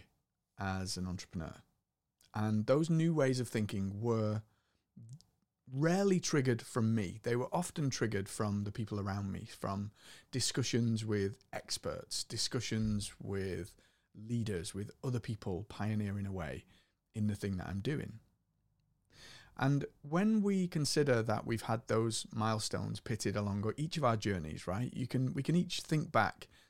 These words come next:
to a time when somebody said something and it made us go, <gasps> "Oh, yeah, I like it," and think different and then act different as a result. Well, right now,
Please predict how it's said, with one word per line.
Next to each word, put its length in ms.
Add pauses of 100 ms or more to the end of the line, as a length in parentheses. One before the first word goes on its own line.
(160)
to 120
a 60
time 420
when 260
somebody 380
said 260
something 340
and 100
it 100
made 220
us 140
go, 300
<gasps> 40 (920)
"Oh, 500
yeah, 340 (280)
I 100
like 300
it," 160 (340)
and 160
think 300
different 460
and 220
then 240
act 300
different 380
as 120
a 60
result. 420 (840)
Well, 240 (600)
right 240
now, 400